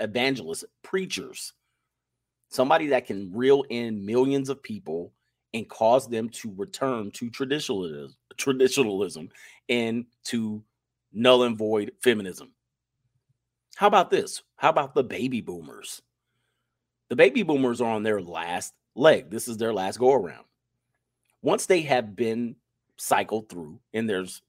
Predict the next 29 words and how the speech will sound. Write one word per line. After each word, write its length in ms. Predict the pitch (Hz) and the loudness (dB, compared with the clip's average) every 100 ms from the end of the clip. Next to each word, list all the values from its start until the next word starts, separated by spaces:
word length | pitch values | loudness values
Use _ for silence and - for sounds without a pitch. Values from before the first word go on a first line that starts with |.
| 87 | -8
relatively 640 | 107 104 98 110 95 104 95 | -4 -2 -2 -6 -6 -10 -8
very 320 | 87 95 107 | -6 -4 -6
few 260 | 110 95 80 | -6 -8 -8
of 80 | |
them, 160 | 80 90 | -8 -8
like, 260 | 87 85 - | -8 -8 -4
there's 200 | 98 95 | -4 2
relatively 680 | 120 117 110 117 104 110 90 - 101 | 2 2 0 0 0 -6 -10 -20 0
very 280 | 117 113 113 | 4 4 2
few 280 | - 107 101 | -4 -6 -6
people 320 | 113 104 95 | -6 -2 -2
who've 280 | 104 98 85 | -2 -8 -2
been 200 | 104 101 | -2 -2
through 160 | 107 101 | -4 -6
World 360 | 92 101 101 | 2 4 4
War 280 | 98 98 95 | 2 2 2
One 220 | 92 101 | 0 -4
and 160 | 95 95 | -4 -6
Two. 260 | 101 - _ _ _ _ _ _ _ _ - | -8 -8 _ _ _ _ _ _ _ _ -10
It's, 240 | 101 - | -8 -6
it's 160 | 113 101 | -6 2
really 240 | 123 113 | 4 4
difficult 440 | 95 113 - 95 90 | 2 0 0 -6 -6
to 60 | 92 | -6
find 340 | 101 90 80 | -6 -6 -8
these 160 | 78 82 | -10 -10
individuals. 600 | 95 107 - - - - _ _ - | -8 -6 -8 -10 -14 -14 _ _ -8
<laughs> 80 | - - - - _ _ _ _ _ _ - - - - - _ _ | -8 -8 -14 -14 _ _ _ _ _ _ -20 -20 -20 -20 -20 _ _
So 600 | - 139 127 123 120 | 2 6 8 6 2